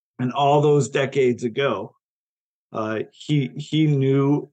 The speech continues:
all the different ways that he was gonna use that, uh, that brokenness in our lives in, in order to create healing. And,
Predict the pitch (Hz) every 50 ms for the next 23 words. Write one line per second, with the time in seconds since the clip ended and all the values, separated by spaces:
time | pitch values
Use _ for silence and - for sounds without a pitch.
0 | _ - 135 143 151 165 165 165 165 165 156 147 147 135 131 143 139 - 147 135
1 | 127 123 _ _ _ _ _ _ _ _ _ _ _ - 117 113 120 135 139 147
2 | 139 123 113 110 107 107 - - 120 117 110 127 131 123 127 120 110 - 135 120
3 | 117 110 113 117 123 131 131 120 117 117 117 110 110 110 113 - - - 123 117
4 | 110 110 110 107 - _ _ _ _ _ _ _ _ _ _ _ _ - 123 120
5 | - 127 131 139 156 165 - 165 151 143 131 123 - - 131 131 123 120 117 113
6 | 113 113 120 127 135 139 135 123 117 131 117 110 - _ - 120 - _ - 127
7 | 123 117 117 117 131 135 139 143 135 139 139 123 - - 135 135 139 139 - 143
8 | - - - - - - 175 160 110 101 104 110 117 117 120 117